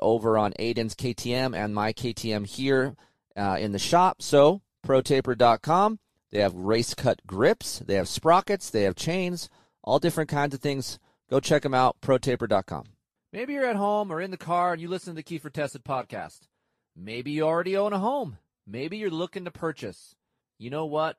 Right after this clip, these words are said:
Rates are down, so maybe you should try refinancing now. I know Heather and I just did. You can pull cash out, debt consolidation, or maybe you just need some credit score advice. Deal with a professional that has been in the business for twenty-five years, dude.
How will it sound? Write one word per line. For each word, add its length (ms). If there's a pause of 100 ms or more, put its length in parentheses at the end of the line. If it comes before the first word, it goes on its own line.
(100)
Rates 420
are 100
down, 440
so 180
maybe 340
you 120
should 160
try 280
refinancing 840
now. 280
I 160
know 180
Heather 280
and 100
I 120
just 300
did. 280 (520)
You 100
can 80
pull 220
cash 340
out, 300 (180)
debt 240
consolidation, 960 (480)
or 320 (380)
maybe 180
you 40
just 140
need 120
some 140
credit 300
score 260
advice. 500 (560)
Deal 240
with 140
a 40
professional 540
that 120
has 140
been 120
in 80
the 80
business 320
for 120
twenty-five 840
years, 380
dude. 480